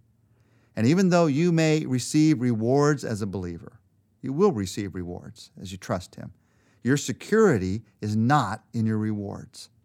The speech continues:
If you cause your security in Christ to be in the rewards that you might get or not get, that just makes the rewards another type of work. So to make that clear, Paul paints this picture.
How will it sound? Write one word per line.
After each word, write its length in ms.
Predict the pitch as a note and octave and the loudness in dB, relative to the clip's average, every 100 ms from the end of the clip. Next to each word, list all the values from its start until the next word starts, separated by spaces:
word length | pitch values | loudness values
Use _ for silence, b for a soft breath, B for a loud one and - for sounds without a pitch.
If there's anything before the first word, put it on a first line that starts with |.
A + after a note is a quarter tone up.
| _ _ _ _ | _ _ _ _
If 60 | F#3 | -2
you 60 | |
cause 260 | A3 A#3 E3 | 6 8 8
your 100 | C3+ | 2
security 720 | - - - C4 A#3+ D#3 C3+ | 0 -6 2 6 8 6 4
in 80 | B2 | 0
Christ 460 | - A#2+ A2 A#2+ | 4 4 4 0
to 60 | C3 | 0
be 120 | D3 | 2
in 80 | C#3+ | 2
the 80 | B2 | 2
rewards 440 | A#2 A2+ D#3+ F3 | 2 6 6 6
that 100 | D#3+ | 0
you 100 | D3+ | 0
might 300 | C3 C3 E3+ | 4 4 4
get 160 | D3 E3 | 0 0
or 80 | D3 | 2
not 260 | E3 D#3 | 2 2
get, 240 | C3+ F#3 B B | 0 -2 B B
that 140 | F#3 G#3 | 0 0
just 180 | F3 | 0
makes 200 | C#3+ C3+ | 0 -2
the 120 | - A#2+ | -2 -2
rewards 500 | A2+ B2+ F#3 C#3+ C#3 | 0 4 4 4 2
another 280 | B2 C3+ | 0 -2
type 260 | C3+ A2+ A2+ | -2 -4 -4
of 140 | B2 | -6
work. 420 | A#2 E3+ C3+ - _ _ _ _ _ _ _ | -8 -8 -8 -14 _ _ _ _ _ _ _
So 140 | - D#3 | 4 6
to 60 | |
make 220 | D#3 A3 | 6 6
that 200 | A3 G3+ | 6 6
clear, 420 | - A3 F#3 C3+ b b b b _ - | 6 8 8 6 b b b b _ 0
Paul 180 | C#3 C3+ | 2 2
paints 240 | C3+ B2 | 0 -4
this 160 | A#2+ - | -6 -8
picture. 460 | A2+ G2 - - | -10 -10 -14 -20